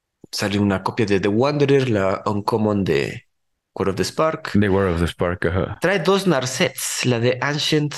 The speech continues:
Speaker 1: eh, Narset of the Ancient Ways, la que es Jeskai, que salió en Ikoria, y la Narset que no te deja robar, que está interesante eso, que traigan una Narset como de stacks.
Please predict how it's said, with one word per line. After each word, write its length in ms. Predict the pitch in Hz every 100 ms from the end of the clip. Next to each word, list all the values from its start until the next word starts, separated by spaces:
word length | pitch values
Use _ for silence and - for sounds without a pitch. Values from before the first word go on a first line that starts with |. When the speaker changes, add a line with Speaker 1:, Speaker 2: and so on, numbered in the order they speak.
| - - - _ _
Speaker 1:
eh, 200 | - 131
Narset 420 | 135 151 160 165 -
of 100 | 113
the 140 | 127
Ancient 320 | 123 127 117
Ways, 240 | 127 165 160
la 120 | 107
que 100 | 131
es 100 | 120
Jeskai, 520 | 120 110 - 165 175
que 100 | -
salió 300 | - 113 123
en 160 | 123 117
Ikoria, 600 | 107 - 180 185 196 208 - - - - -
y 120 | 135
la 120 | 123
Narset 480 | 113 107 - 147 147
que 120 | 120
no 100 | 117
te 100 | 113
deja 200 | 104 107
robar, 340 | 92 87 90
que 80 | -
está 140 | - 156
interesante 420 | 160 127 123 127
eso, 160 | 113
que 80 | -
traigan 260 | 117 123 120
una 200 | 120 110
Narset 360 | 95 - 110
como 220 | - 95 82
de 80 |
stacks. 640 | 76 - 82 - - -